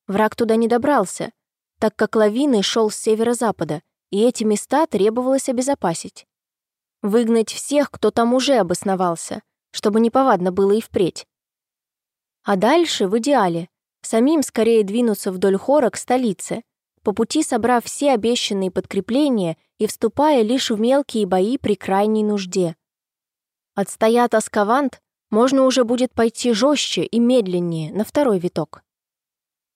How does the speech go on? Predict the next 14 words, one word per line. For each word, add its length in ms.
Хотя 260
брать 280
города 420
на 160
Хоре — 520
особенно 520
если 300
реку 300
приходилось 600
форсировать 720
по 240
наспех 460
наводимым 480
мостам, 500